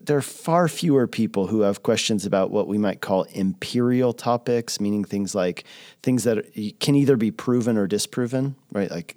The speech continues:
God's existence, faulty Bible, et cetera. And the majority of questions tend to be nowadays on personal issues.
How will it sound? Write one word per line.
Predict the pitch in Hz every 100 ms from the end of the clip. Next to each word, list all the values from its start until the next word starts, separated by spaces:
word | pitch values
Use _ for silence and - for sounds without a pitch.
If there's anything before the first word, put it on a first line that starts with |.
| _
God's | - 92 90
existence, | 80 139 123 - 117 110 -
faulty | - 90 - 98 92
Bible, | - 110 104 110 104 104
et | 101
cetera. | - 120 117 98 - - - - - _ _
And | 139 143
the | 139
majority | 127 113 104 131 147 160 143 117 101
of | 92
questions | - 90 85 - 90 82 87 -
tend | - 117 117
to | -
be | 104 104 95
nowadays | 92 95 95 90 85 80 80 - -
on | 92 90 85 85 - - - _ -
personal | - 110 - 92 71
issues. | 78 - - - - -